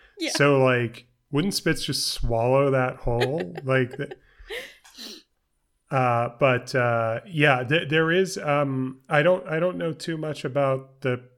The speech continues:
Speaker 2: the, you know, process, but I do know at least that I read that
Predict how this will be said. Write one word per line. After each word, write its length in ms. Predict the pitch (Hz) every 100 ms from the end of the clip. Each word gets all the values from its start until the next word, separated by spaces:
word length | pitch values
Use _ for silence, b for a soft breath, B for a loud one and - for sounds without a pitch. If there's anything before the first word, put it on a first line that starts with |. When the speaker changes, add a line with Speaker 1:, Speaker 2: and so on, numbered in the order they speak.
| _
Speaker 2:
the, 340 | 131 123 117 - _ _ _ -
you 120 | 131
know, 220 | 120 110 - -
process, 840 | - 185 190 - 127 120 117 - - b b b b b b b b b _
but 120 | 151
I 140 | 147 143
do 200 | 165 185
know 500 | 175 160 151 143 -
at 200 | 175 143
least 340 | 139 147 135 -
that 160 | 139
I 80 | 131
read 460 | 131 127 131 131 113
that 280 | 127 120